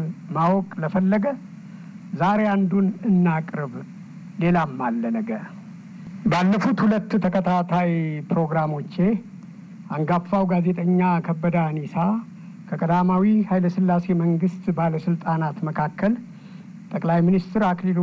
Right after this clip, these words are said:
ሀብተወልድንና ከንቲባውን ዶክተር ኃይለ ጊዮርጊስ ወርቅነህን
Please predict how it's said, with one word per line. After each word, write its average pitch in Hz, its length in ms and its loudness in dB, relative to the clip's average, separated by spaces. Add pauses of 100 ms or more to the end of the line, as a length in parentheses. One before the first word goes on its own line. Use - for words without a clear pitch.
ሀብተወልድንና 160 920 0 (760)
ከንቲባውን 214 600 4
ዶክተር 190 380 2 (220)
ኃይለ 180 360 4
ጊዮርጊስ 156 520 0
ወርቅነህን 151 640 0